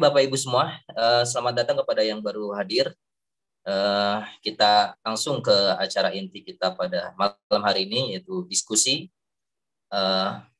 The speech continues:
berkaitan dengan geopolitik, eh, per-, perspektif geopolitik perang antara Rusia dengan Ukraina. Untuk diskusi berikutnya, saya serahkan kepada moderator, yaitu Mas Aziza Ibrahim. Nanti,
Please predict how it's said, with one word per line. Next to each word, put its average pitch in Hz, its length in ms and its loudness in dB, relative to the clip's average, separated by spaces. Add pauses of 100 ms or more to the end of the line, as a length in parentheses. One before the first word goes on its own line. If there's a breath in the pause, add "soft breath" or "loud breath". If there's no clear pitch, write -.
(100)
berkaitan 98 500 0
dengan 95 400 0
geopolitik, 110 640 0 (160)
eh, 95 160 -8
per-, - 400 -8
perspektif - 720 -2
geopolitik 101 720 -4
perang 107 560 2 (100)
antara 92 680 2
Rusia 95 320 0
dengan 90 400 -6
Ukraina. 110 640 2
Untuk 95 240 -18
diskusi - 400 -10
berikutnya, 95 720 -4 (640)
saya 104 220 4
serahkan 117 420 2
kepada 95 400 0
moderator, 92 640 0
yaitu 90 800 -4
Mas - 460 0
Aziza 95 340 -2
Ibrahim. 131 800 0
Nanti, 104 480 -6